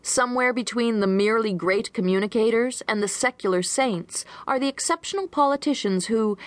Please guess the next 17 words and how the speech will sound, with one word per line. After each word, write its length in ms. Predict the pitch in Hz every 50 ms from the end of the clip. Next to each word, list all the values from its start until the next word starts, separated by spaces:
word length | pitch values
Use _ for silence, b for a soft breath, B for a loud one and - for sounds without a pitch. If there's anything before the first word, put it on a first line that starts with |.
| B B
as 320 | B 208 202 196 196 190 -
Hillary 340 | 240 262 262 233 190 165 156
put 220 | - - 185 165
it 160 | 170 165 180
then, 400 | 208 220 220 196 165 165 165 165 - B B B B B B
practice 520 | - - 254 247 254 - - 294 302 285 -
politics 640 | - 277 269 233 226 214 190 - 214 196 196 - - -
as 160 | - 220 196
the 120 | 196 233 - -
art 240 | 233 240 262 277 -
of 160 | - 262 220
making 400 | 226 233 233 233 233 - 254 240
what 140 | 233 233 226
appears 440 | 226 - - - 277 302 311 302 -
to 80 | - 240
be 180 | 196 214 208 208
impossible, 800 | 202 208 196 233 277 294 285 - - 196 185 175 175 196 202